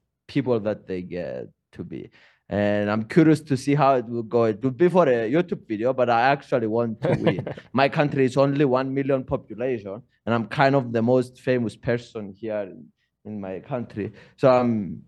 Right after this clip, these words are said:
Speaker 1: I'm curious to see how it will go. Maybe we can, the next time we can, uh, but I have very low chances, like,
Speaker 2: Can I
Speaker 1: uh,
Speaker 2: ask you a
Speaker 1: probably
Speaker 2: question?
Speaker 1: five,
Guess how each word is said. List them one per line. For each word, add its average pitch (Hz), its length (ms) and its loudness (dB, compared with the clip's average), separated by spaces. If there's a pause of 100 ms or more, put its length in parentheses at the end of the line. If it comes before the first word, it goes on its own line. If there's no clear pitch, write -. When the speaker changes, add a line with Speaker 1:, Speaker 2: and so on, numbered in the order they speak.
Speaker 1:
I'm 107 300 -6
curious 147 400 4
to 123 160 -6
see 127 160 -4
how 120 200 4
it 117 180 0
will 107 120 -4
go. 107 360 0
Maybe 139 260 2
we 143 120 0
can, 113 420 -4 (260)
the 113 100 0
next 127 320 0
time 120 240 -2
we 117 60 -10 (120)
can, 104 400 -12 (500)
uh, 58 300 -6 (260)
but 143 200 4
I 165 200 6
have 160 200 4
very 170 260 4
low 131 200 2
chances, 113 500 -4
like, 104 200 0
Speaker 2:
Can 107 240 2
I 147 100 6
Speaker 1:
uh, - 20 6
Speaker 2:
ask 139 160 0
you 170 80 6
a - 20 6
Speaker 1:
probably 127 120 4 (160)
Speaker 2:
question? 131 200 2
Speaker 1:
five, 135 180 4